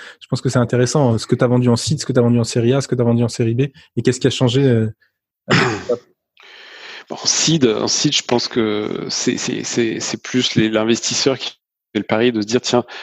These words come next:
Speaker 2: ce gars, là, est un peu fou, mais, euh, il a une équipe, en fait. Euh, il a une équipe, euh, ces, ces trois gars ont l'air, euh, animés par quelque chose. »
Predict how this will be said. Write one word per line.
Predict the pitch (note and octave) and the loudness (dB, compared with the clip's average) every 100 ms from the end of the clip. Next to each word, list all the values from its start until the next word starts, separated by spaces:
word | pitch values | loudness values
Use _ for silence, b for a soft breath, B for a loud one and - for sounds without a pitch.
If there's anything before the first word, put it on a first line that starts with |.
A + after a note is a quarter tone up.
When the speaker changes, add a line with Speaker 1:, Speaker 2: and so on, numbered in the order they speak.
| - | -12
Speaker 2:
ce | - A2+ | -8 0
gars, | A#2 A#2 | 2 2
là, | |
est | G#2+ | 2
un | G#2 | 0
peu | - | -4
fou, | - - E3 | -4 -2 0
mais, | C#3 B2+ C#3 | 4 4 4
euh, | A#2+ A2 | 4 4
il | A#2 A2+ | 2 2
a | |
une | A#2 | 4
équipe, | A#2+ - B2 | 2 -2 -4
en | G2+ | -6
fait. | - A#2 - | -6 -6 -6
Euh, | - A2 | -6 -4
il | A2 A2+ | -2 -2
a | |
une | A#2 | -2
équipe, | A#2 - D#3 D#3+ | -4 -6 -6 -2
euh, | A#2 A2 | -2 -2
ces, | G#2 A#2 A2+ | -2 0 0
ces | G#2+ A#2 | 0 -4
trois | - B2+ B2+ | -2 0 2
gars | B2 B2+ C3 C3 C3+ | 4 2 2 2 2
ont | A#2+ | 2
l'air, | A2 A2+ | 2 2
euh, | G#2+ G#2 | 2 0
animés | A#2 A#2+ B2 C3+ | 2 2 4 2
par | B2+ A#2 | 0 -4
quelque | - - A2+ | -6 -8 -4
chose. » | - C3+ D#3+ | 2 2 2